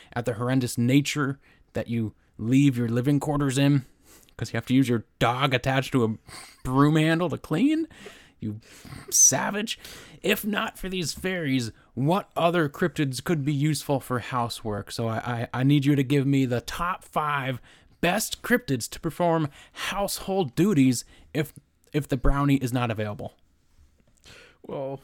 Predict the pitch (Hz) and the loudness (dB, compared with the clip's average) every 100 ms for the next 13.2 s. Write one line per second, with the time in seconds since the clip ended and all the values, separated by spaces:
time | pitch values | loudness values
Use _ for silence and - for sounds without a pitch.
0 | _ - 190 190 233 196 165 165 151 113 | _ -8 -4 -4 -2 -2 -2 -2 0 -2
1 | 131 - - _ - 156 160 147 139 135 | -6 -12 -20 _ -6 -2 -2 -4 -4 -4
2 | 139 139 143 156 202 269 _ _ _ _ | -4 -4 -6 -6 -6 -10 _ _ _ _
3 | - - - _ _ _ _ - _ _ | -20 -20 -20 _ _ _ _ -20 _ _
4 | _ _ _ _ _ _ _ - - 294 | _ _ _ _ _ _ _ -6 0 2
5 | 214 302 262 - _ _ _ _ _ _ | 2 0 -4 -8 _ _ _ _ _ _
6 | _ - 190 165 - 156 170 165 170 202 | _ -16 -14 -8 -6 -6 -4 -4 -2 0
7 | 285 - - 127 202 - 151 190 - 226 | 0 -2 -6 -6 -6 -6 -4 -2 -2 -4
8 | 220 220 214 214 285 - 180 123 98 90 | -2 0 0 0 -2 -4 -4 -4 -8 -12
9 | _ _ _ _ _ 185 175 180 190 151 | _ _ _ _ _ -6 -2 0 2 2
10 | 143 - - 175 160 180 165 135 160 170 | 0 -2 0 0 0 0 0 2 0 0
11 | 151 120 120 120 113 113 110 - - 135 | -4 -4 -4 -4 -6 -6 -10 -12 -14 -14
12 | 127 131 139 139 151 135 147 147 151 220 | -12 -10 -8 -8 -8 -6 -6 -4 -2 -2
13 | - | -4